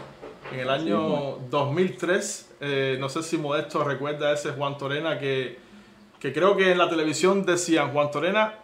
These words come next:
Speaker 1: cuando no juega, viene con, eh, su más fiel seguidor, su abuelo".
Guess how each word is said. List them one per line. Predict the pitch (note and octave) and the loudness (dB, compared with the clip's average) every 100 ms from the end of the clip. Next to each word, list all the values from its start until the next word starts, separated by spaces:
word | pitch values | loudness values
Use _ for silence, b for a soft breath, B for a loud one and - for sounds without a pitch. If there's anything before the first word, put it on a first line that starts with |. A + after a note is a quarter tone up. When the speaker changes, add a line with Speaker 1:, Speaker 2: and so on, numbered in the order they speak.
| - - | -10 -2
Speaker 1:
cuando | D3+ D3+ | 0 2
no | E3+ F3 | 0 2
juega, | G3 G#3+ G3+ C3+ | 2 2 2 0
viene | D3 F3 G#3 G3 | 0 0 -2 -2
con, | E3 E3+ A3 - | 0 0 0 -4
eh, | C#3+ C#3+ C#3 C3+ | -6 -2 -2 -4
su | - C#3 | -4 -2
más | D3 E3+ - | 0 0 -4
fiel | D#3+ E3 | -4 -2
seguidor, | E3 D3+ C#3+ E3+ B2+ | -2 -4 0 0 -2
su | - C3+ | -6 -6
abuelo". | B2 B2 D3 B2+ | -4 -2 -2 -4